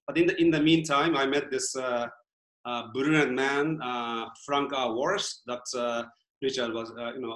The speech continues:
uh, uh, talking about. <clears throat> And, uh, I translated his book into Japanese,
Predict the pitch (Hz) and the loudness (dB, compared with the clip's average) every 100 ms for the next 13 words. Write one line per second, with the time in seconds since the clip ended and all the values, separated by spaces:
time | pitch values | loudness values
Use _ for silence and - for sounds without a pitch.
0 | 110 107 101 - _ _ _ _ _ - | -10 -12 -12 -18 _ _ _ _ _ -20
1 | 50 _ _ _ _ _ _ _ 135 123 | -20 _ _ _ _ _ _ _ -8 -4
2 | 123 131 170 - - - 82 - _ _ | -2 -2 -4 -8 -14 -14 -14 -16 _ _
3 | _ _ _ _ - 131 131 135 127 127 | _ _ _ _ -12 -6 -4 -4 -2 -2
4 | 131 131 127 131 127 _ - 160 160 165 | 0 0 0 -2 -4 _ -4 2 4 2
5 | 135 123 117 120 107 139 139 123 120 117 | 0 -4 -4 -6 -8 -6 -4 -4 -4 -6
6 | 117 113 107 165 - - | -4 -6 -6 -6 -8 -10